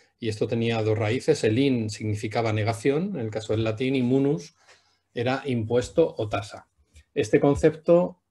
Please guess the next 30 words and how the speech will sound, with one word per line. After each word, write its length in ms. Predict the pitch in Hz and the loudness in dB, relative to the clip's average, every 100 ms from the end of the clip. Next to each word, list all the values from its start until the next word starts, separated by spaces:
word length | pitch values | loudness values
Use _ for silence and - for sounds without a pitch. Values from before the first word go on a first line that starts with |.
| _ | _
eh, 500 | 123 113 104 104 104 107 | -4 -2 0 -2 -4 2
luego, 440 | 131 160 170 240 | 4 6 4 -2
los 200 | 123 107 | -4 -6
propios, 760 | - 127 131 135 127 123 - - | 0 -2 2 2 2 0 -4 -4
eh, 240 | 120 117 | -2 0
romanos 540 | 117 117 127 147 175 - | 0 0 0 0 -2 0
también 220 | 127 135 | 2 2
lo 60 | 139 | 2
utilizaron 560 | 127 107 127 143 160 | 0 -2 0 2 0
en 200 | 123 113 | 0 -2
concepto 380 | 107 107 110 139 | -2 -2 -2 0
de 60 | 123 | 0
infección 560 | 104 104 - 185 135 127 | -2 -6 -2 -4 -4 -6
y 160 | 113 | -6
se 200 | 101 110 | -6 -8
consideró 600 | 107 104 110 107 123 135 - _ _ _ _ | -6 -6 -2 0 0 -2 -8 _ _ _ _
inmune 560 | 127 123 170 170 196 - _ _ _ _ _ _ | -2 4 4 4 0 -6 _ _ _ _ _ _
la 440 | 156 113 107 104 | -8 -2 0 0
persona 680 | 104 98 - 160 160 202 - _ _ _ _ _ _ _ _ _ | -2 -6 -2 0 2 -2 -8 _ _ _ _ _ _ _ _ _
que 460 | - 113 104 104 101 | -4 0 2 0 -2
si 160 | - | -2
le 120 | 107 107 | 0 0
infectaban 720 | 104 107 104 131 143 147 131 | 0 -4 -2 0 2 2 2
no, 260 | 135 131 | 2 0
no 160 | 131 131 | -2 -2
padecía, 640 | 120 107 104 127 110 101 | 0 0 -2 -2 0 0
no 120 | 104 | -2
padecía 320 | 104 113 107 113 | -2 -2 -2 -2
una 120 | 104 | -2
determinada 760 | 104 107 104 104 101 98 101 | -2 -2 0 0 -2 -6 -12